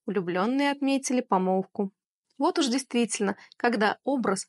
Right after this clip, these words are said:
маленькой юной девочки наделал столько шуму, появились так много поклонников, которые не столько разукрасили её жизнь, сколько стали, скорее всего, её проклятием. И она просто хотела забыться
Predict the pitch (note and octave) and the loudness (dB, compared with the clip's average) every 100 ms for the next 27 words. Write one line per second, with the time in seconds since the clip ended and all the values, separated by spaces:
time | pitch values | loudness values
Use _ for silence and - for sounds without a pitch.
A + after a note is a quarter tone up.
0 | - A3 C4+ D4 A#3 G#3 G3+ G#3 G3+ F#3+ | -6 0 2 2 2 0 2 2 0 2
1 | C#4+ D4+ - C4 - A3 F#3 A3 C#4 C4 | 0 0 -2 -4 -2 -2 0 0 0 0
2 | - A#3+ A#3+ A3 - A3 G3+ G3+ - _ | -2 -2 0 -2 0 0 0 -2 -10 _
3 | _ A3+ A3 G#3 B3 A#3+ - C#4+ D4 - | _ 0 2 2 2 2 0 0 -2 0
4 | A#3+ B3 A3 G#3+ A3+ B3 E4 F4 C#4 - | 0 2 0 -2 -2 -2 0 0 0 -2
5 | - - - - A#3+ C#4 C4 B3 A3 _ | -4 -16 -10 -4 -2 0 2 2 0 _
6 | - B3+ B3+ - D4+ A#3+ A3 A3 G#3+ G#3+ | -2 0 0 0 0 0 -2 -2 -2 -2
7 | C#4+ F#4+ - A#3 A3+ A3 A3 G3 G#3 G3 | -2 0 0 0 2 4 2 2 0 0
8 | - _ - F4 E4 C#4 - C#4+ C#4 A#3+ | -8 _ -6 -2 -2 -2 -2 -2 0 -2
9 | - G#3+ B3 - A3 G#3 A3 A3 A3 G#3+ | -2 0 0 0 -2 -2 0 0 -2 -2
10 | G#3+ G#3+ G3+ F#3+ G#3 G3 - - _ A3+ | 0 0 0 0 -4 -6 -12 -20 _ -2
11 | A3+ B3+ D#4 F#4 _ - B3 D#4+ - G#3+ | 0 2 0 0 _ -4 0 0 -2 -2
12 | G#3 G#3 - B3+ A3+ G3+ G#3 F#3 C#4+ D4 | 0 0 0 0 2 2 2 2 -2 -4
13 | - | -8